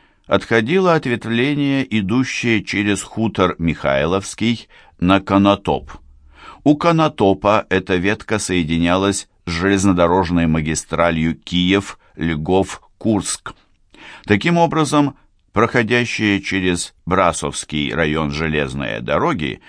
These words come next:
были важными коммуникационными линиями, кратчайшим способом связывающими Брянск с Курском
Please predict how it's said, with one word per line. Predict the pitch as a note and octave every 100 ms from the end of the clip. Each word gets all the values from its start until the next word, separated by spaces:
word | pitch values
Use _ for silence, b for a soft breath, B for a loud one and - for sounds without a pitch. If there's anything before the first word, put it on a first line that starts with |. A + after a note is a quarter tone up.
| B B
были | B G#2+ C#3+ D#3
важными | B2 A#2+ A#2 C3 C#3 C3
коммуникационными | - G2+ G2+ F#2+ G2+ - F2+ F2 F2 F2 E2+
линиями, | D#2+ D2+ D2 D#2 E2 G2+ B2+ D#3+ b b b
кратчайшим | - D3+ D#3+ - D3 D#3 D#3+ D#3
способом | - A2+ B2+ C#3+ C3 A#2+
связывающими | G2 F2+ G2 E2+ F#2 F2 F2+ E2 D2+ - E2 D2 C#2+
Брянск | C#2 D2+ D#2 D#2+ - -
с | -
Курском | - E2+ F#2 - - F#2 F2